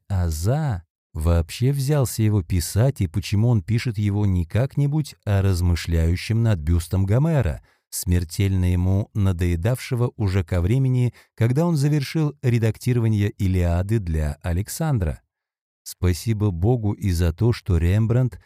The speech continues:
не стал писать Гомера поющим или диктующим, как сделал он лет десять спустя, получив новый заказ от Дона Антонио. Аристотель, как всякий взрослый человек,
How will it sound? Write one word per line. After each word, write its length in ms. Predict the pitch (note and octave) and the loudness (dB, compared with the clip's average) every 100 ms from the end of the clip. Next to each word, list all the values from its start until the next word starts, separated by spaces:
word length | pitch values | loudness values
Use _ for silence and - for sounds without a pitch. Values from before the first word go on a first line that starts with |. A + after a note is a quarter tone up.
| _ - | _ 0
не 160 | F2+ | 0
стал 340 | E2 - G2+ G#2 | 0 0 0 0
писать 420 | G2+ - A2 F#2+ | -2 0 -2 0
Гомера 500 | F#2 F2 F2+ G#2+ A2+ | 0 2 2 2 0
поющим 880 | - G2+ F2+ F2 G#2+ - - A2 - | 0 0 2 0 -2 -4 -2 0 0
или 300 | G#2+ G2+ A2 | -2 0 0
диктующим, 1080 | F#2+ B2+ - - F#3 D#3+ G2 - - D#2 - _ _ _ | 0 -2 -4 -6 -4 -2 -2 -4 -4 -4 -6 _ _ _
как 300 | G2+ G2 - | 0 0 -2
сделал 600 | G#2+ E2+ D2+ F#2+ G#2+ G#2+ | -6 -4 -2 0 2 2
он 160 | G#2 G2+ | 2 2
лет 320 | F#2 F#2+ F#2 | 0 0 -2
десять 400 | E2+ F#2 F2 F#2+ | -2 -2 -2 -4
спустя, 680 | - - A2+ - - D#3 A#2+ | -6 -4 -4 -4 -6 -2 -2
получив 460 | F#2+ F2+ - G2 G#2 | -2 -4 -2 -4 0
новый 340 | G#2 G2+ F#2 | 0 2 0
заказ 600 | E2+ E2+ F2 F2+ A2+ - | 0 -2 -2 -4 -4 -6
от 260 | G2 F2 D#2+ | -4 -4 -2
Дона 380 | D#2 D#2+ D#2+ F2+ | -2 0 0 0
Антонио. 580 | A2 D#3 D#3 G#2 C#2+ - _ _ _ _ _ | -2 -2 0 0 -2 -8 _ _ _ _ _
Аристотель, 560 | - F#2+ A#2 - F3 D#3 | 2 4 4 0 -2 0
как 180 | D#3 C#3 | -2 -4
всякий 360 | - D3 D3 | -2 -2 0
взрослый 460 | A2+ G2+ B2+ - G#2+ | 0 2 2 0 -2
человек, 500 | - G#2 A2+ C#3 | 0 0 2 0